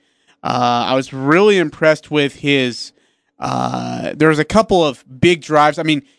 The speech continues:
you know, Seattle got back into it, uh, got the crowd back into it, but I thought Jimmy just handled himself on the ensuing drives. I mean,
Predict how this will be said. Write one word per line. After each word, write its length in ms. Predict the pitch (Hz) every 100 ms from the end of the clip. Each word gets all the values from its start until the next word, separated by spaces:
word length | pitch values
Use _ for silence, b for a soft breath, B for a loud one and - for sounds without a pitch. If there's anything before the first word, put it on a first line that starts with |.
| _
you 60 | 160
know, 120 | 160
Seattle 380 | - 175 185 170
got 200 | 170 -
back 280 | 156 -
into 320 | 160 156 156 156
it, 260 | 151 151 _ _ _ _
uh, 220 | 131 131
got 260 | 127 165 175
the 60 | 156
crowd 360 | - 156 165
back 280 | 160 151 -
into 260 | 156 151 151
it, 180 | 151 - _ _ -
but 120 | 160
I 40 |
thought 280 | 160 190 156
Jimmy 240 | - 170
just 180 | 151 151
handled 300 | - 160 156
himself 340 | 143 160 147 156
on 80 |
the 80 | 139
ensuing 380 | 127 - 156 147
drives. 420 | 127 139 135 123
I 60 | 143
mean, 260 | 143 135